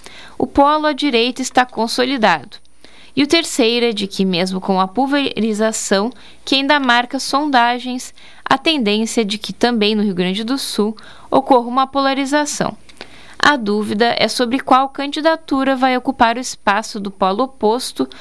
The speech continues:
ao do bolsonarismo. No quadro atual, incertezas marcam os movimentos de pré-candidaturas de esquerda que, mantida a disposição atual,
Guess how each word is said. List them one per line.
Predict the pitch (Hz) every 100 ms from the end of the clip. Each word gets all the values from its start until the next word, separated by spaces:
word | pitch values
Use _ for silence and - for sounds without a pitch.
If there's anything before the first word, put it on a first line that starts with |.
| -
ao | - 214 233
do | 247
bolsonarismo. | 240 269 - 269 269 285 214 95 - - - - - - - -
No | 320
quadro | 339 302 277 277
atual, | 277 294 262 254 269 262 - - -
incertezas | 254 269 240 - 202 220 220 202
marcam | 196 185 220 226 226
os | 214
movimentos | 214 220 226 202 214 220 214
de | 202
pré-candidaturas | - 208 240 285 269 262 269 269 233 233 240
de | 226
esquerda | 277 - 202 196 202 254 - - - -
que, | - 190 - - - -
mantida | 254 226 - 208 180 -
a | 185
disposição | 185 220 - 208 190 - 185 202
atual, | 240 302 285 240 254